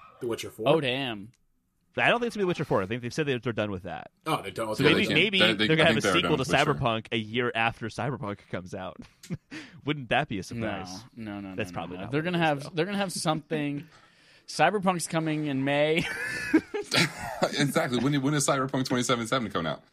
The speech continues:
Speaker 4: 'Cause
Speaker 2: Well,
Speaker 4: I
Speaker 3: We
Speaker 4: don't
Speaker 3: don't
Speaker 4: know
Speaker 3: know
Speaker 4: if you
Speaker 3: yet.
Speaker 4: guys watched the trailer. Last time the trailer was, it was, like, coming when it's done, like, when
Speaker 2: Exactly,
Speaker 4: it's ready.
Speaker 2: yeah. That
Speaker 4: And now
Speaker 2: totally
Speaker 4: they're,
Speaker 2: put
Speaker 4: now
Speaker 2: the
Speaker 4: they're saying
Speaker 2: squash on
Speaker 4: two
Speaker 2: my
Speaker 4: years
Speaker 2: guess.
Speaker 4: now. Like, by twenty twenty-one. So they have two
Speaker 3: But by
Speaker 4: years.
Speaker 3: No, no, no. By twenty, by twenty twenty-one, we'll have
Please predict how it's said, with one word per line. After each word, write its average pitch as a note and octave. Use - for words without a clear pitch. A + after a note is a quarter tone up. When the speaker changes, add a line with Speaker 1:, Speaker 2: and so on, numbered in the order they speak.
Speaker 4:
'Cause A#2+
Speaker 2:
Well, A#3
Speaker 4:
I -
Speaker 3:
We A#3
Speaker 4:
don't A2+
Speaker 3:
don't B2+
Speaker 4:
know B2+
Speaker 3:
know B2
Speaker 4:
if G#2
you -
Speaker 3:
yet. B2
Speaker 4:
guys G#2+
watched A2+
the A2
trailer. A#2+
Last F#2+
time A2
the F#2+
trailer A#2
was, F#2
it F#2
was, F2+
like, E2+
coming A#2+
when G#2
it's G2
done, D#2+
like, E2
when -
Speaker 2:
Exactly, D#3
Speaker 4:
it's C#3
ready. C#3
Speaker 2:
yeah. B2
That F3
Speaker 4:
And -
now C3
Speaker 2:
totally C3
Speaker 4:
they're, B2
Speaker 2:
put B2
Speaker 4:
now A#2+
Speaker 2:
the -
Speaker 4:
they're B2
saying C#3
Speaker 2:
squash G#2+
on -
Speaker 4:
two C3+
Speaker 2:
my A#2
Speaker 4:
years G#2+
Speaker 2:
guess. F2+
Speaker 4:
now. E2
Like, F#2+
by G#2
twenty A2+
twenty-one. F2+
So F#2+
they G2+
have A2+
two C3
Speaker 3:
But D#3+
by C#3
Speaker 4:
years. -
Speaker 3:
No, C3+
no, F#3
no. -
By B2
twenty, C#3+
by B2+
twenty F3
twenty-one, D#3
we'll C3
have A#2